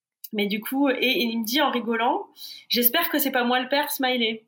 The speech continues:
Et là, je me dis, « Mais, », parce que s'il y avait pas eu, euh, cette histoire de préservatif rompu dont il s'était pas inquiété, euh, j'aurais,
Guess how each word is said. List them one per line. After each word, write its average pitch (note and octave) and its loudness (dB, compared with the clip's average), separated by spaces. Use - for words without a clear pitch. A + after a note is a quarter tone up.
Et G#3+ 2
là, B3+ 4
je C4+ 2
me B3 2
dis, « A#3+ -2
Mais, », A3 -2
parce A#3 -2
que - -2
s'il - 2
y D#4 4
avait C#4+ 2
pas D4 2
eu, D4 2
euh, G#3+ 2
cette A3 -4
histoire B3+ -2
de G3+ -4
préservatif A3 -4
rompu A#3 -6
dont G#3+ -2
il - -2
s'était G3+ -6
pas A3 0
inquiété, A3 -2
euh, G3 -2
j'aurais, F#3+ -10